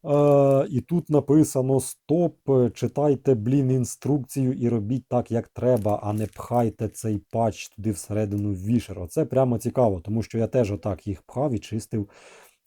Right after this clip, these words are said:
е, стволи, але ні, треба це робити якось інакше. Так,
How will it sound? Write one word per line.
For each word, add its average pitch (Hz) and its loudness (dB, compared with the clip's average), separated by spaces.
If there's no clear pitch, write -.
е, 101 -2
стволи, 113 -2
але 104 -4
ні, 95 -6
треба 110 -2
це 110 -4
робити 101 -4
якось - -8
інакше. 107 -4
Так, 131 2